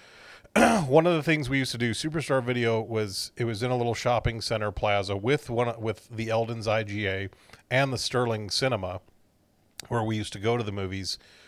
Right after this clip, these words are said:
Uh, it was an old movie theater, um, that was, uh, just, just up the street from us.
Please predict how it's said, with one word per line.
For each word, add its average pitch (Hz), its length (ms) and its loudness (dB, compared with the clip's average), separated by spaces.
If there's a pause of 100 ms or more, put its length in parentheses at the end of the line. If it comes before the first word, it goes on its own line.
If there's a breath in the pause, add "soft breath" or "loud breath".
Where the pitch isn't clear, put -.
(120 loud breath)
Uh, 110 160 0
it 98 60 -4
was 98 120 -6
an 107 80 -8
old 120 300 2
movie 104 220 -2
theater, 95 340 -4 (500 soft breath)
um, 95 520 0 (400)
that 107 280 -2
was, 107 400 -2
uh, 101 360 -4 (320)
just, 123 360 -4
just 143 280 0
up 135 120 0
the 110 80 -10
street 165 280 -4
from 101 160 -6
us. 92 260 -6